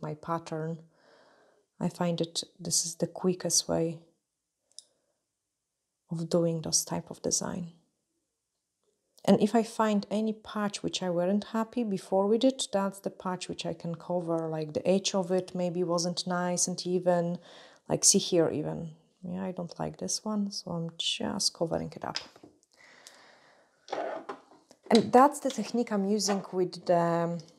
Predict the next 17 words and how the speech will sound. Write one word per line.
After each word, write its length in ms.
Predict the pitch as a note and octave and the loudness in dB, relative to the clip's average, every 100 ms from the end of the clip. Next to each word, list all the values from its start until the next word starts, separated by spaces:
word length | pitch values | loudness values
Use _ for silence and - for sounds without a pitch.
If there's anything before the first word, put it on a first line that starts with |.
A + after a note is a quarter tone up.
| _ - _ - | _ -20 _ -14
when 260 | - G3+ G3 | 6 8 10
creating 460 | - F#3+ A3+ G#3+ E3+ | 8 6 6 2 0
the 60 | |
nails 360 | F3 A#3 B3 - | 4 6 6 4
as 160 | - | 4
well. 420 | F3+ E3+ D#3+ E3 - - - | 4 6 4 0 -10 -16 -6
Like, 440 | F3+ F3 F3 - | -2 0 -2 -2
I'm 180 | - G3+ | 0 2
trying 520 | G3+ - G#3+ A3+ A3+ | 2 0 2 2 2
to 200 | A3 - | -2 -6
perfect 600 | G3 F3+ F3+ - F#3+ F3+ | -4 -2 -2 -2 -4 -2
the 100 | F3 | -2
shape 760 | E3+ - - G#3 G3 F3 E3 - - | 0 2 2 4 4 4 0 -6 -4
of 240 | E3+ F3 F3 | -2 0 2
the 80 | |
nails, 880 | G3 F#3+ F#3 F#3 F3+ F3+ F#3 - - | 4 4 2 2 2 2 2 2 2
the, 560 | E3 E3+ E3 E3 E3 | 0 2 4 2 0